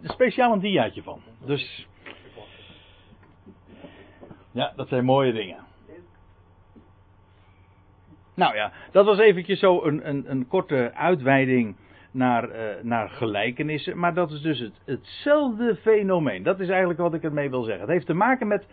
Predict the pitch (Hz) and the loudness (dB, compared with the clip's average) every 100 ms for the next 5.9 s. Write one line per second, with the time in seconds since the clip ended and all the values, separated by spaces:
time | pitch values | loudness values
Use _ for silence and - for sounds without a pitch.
0 | - - - 185 170 190 156 117 104 - | -20 -10 -2 0 0 -2 0 0 -2 -8
1 | 95 - _ _ _ _ _ _ _ _ | -18 -20 _ _ _ _ _ _ _ _
2 | _ _ _ _ _ _ _ _ _ _ | _ _ _ _ _ _ _ _ _ _
3 | _ - - - _ _ 147 226 311 160 | _ -20 -20 -20 _ _ -2 4 6 8
4 | 196 240 - - - 131 143 117 101 170 | 6 2 -10 -20 -16 -10 -4 0 0 -2
5 | 147 135 113 95 90 82 95 180 | -2 -4 -4 -8 -14 -12 -8 -6